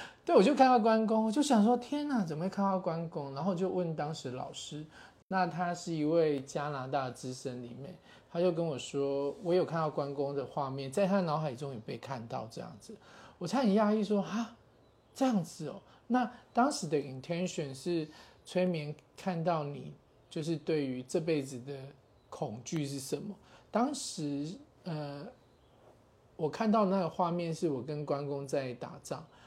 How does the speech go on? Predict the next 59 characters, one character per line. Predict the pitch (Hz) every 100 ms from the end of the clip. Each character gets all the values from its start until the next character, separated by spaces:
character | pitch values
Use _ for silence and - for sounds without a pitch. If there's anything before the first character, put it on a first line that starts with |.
| - -
然 | 185
后 | 254
那 |
时 | 208
候 | 202 151
我 |
是 | 135 190 185
他 | 160 165
的 | 156
队 | 139 156 160
里 | 120
面 | 131 147
的 | 131
小 | 113 - -
队 | 151 120
长， | - - - - - - -
所 | -
以 | 254 180 143 - _
那 | 202 226
辈 | 202 208
子 | - 160
的 | 156
灵 | 143 151
魂 | 165 147
肌 | 147 226
肉 | 220 214
记 | 175 - 190
忆 | 180
导 | 160 127
致 | 135 180
我 | 143
在 | 127 165
这 | 165 165
辈 | 165 147
子 | - 117
是 | - 151
很 | 147 110 110
怕 | 156 139 139 - _ _ _ _ -
暗， | 185 139 135 -
跟 | - 180
很 | 165 131
怕 | 160
没 | 156
有 | 151
东 | 127 147
西 | 143 139 135
吃。 | - - 120 135 - - -
为 | 185
什 | 180
么？ | 156
因 | 208
为 |
打 | 220 143
仗 | 143 185
的 | 156
时 | 135 139
期， | - 131
你 | 123 120
的， | 151